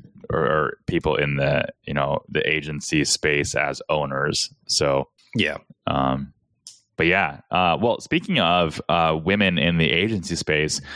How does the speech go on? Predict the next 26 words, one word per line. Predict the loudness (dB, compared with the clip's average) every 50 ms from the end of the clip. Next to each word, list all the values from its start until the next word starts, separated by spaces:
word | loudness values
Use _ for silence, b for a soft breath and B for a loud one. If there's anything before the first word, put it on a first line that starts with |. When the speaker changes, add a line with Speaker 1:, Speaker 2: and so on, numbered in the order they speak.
| B B B B _
Speaker 1:
we're | 0 2 2
actually | 2 2 0 0 -2 -2 0
continuing | 0 -2 -4 -2 0 0 2 4 4 4 4 4 2 0 0
from | 0 -2 -2 0 2
our | 2 2 2
last | 2 2 2 2 0 0 0
episode | -2 0 0 -2 -2 0 0 2 2 2 2 0
into | 0 0 0 0
a | 0
part | 0 -2 -2 -2 -2
two | 0 2 2 4 2 2
because | 0 -2 -2 -2 0 2 2 2 0 -2 B B B B B -4 -2
a | 0 2 2 0 0 -2 -6 -14 -20 _ _ _ _ _ _ -20 -18 -8 -6
potential | -6 -4 -2 0 0 2 2 0 0 0 0 2
or | 2 2 0 0 -2
future | -4 -2 -2 0 0 2 2 2 2 0
female | -2 -2 0 2 2 2 4 2
agency | 2 0 -2 -4 -6 -6 -2 -2 0 2
owner, | 2 2 2 2 2 0 0 0 -2 -4 -8 -16 -20 -20 _ _ _ _ _ _ _ -2
uh, | 0 0 0 2
reached | 0 0 0 0 -2 -2
out | -2 -2 -2 -4
to | -6 -6 -4 -4
me | -2 0 2 2 4 4 4 4 2 2
directly, | 0 0 0 0 2 2 2 0 -2 -4 -4 -2 0 0 0 0 -2 -4 b b _ _ -2
uh, | 0 0 2 2 0 0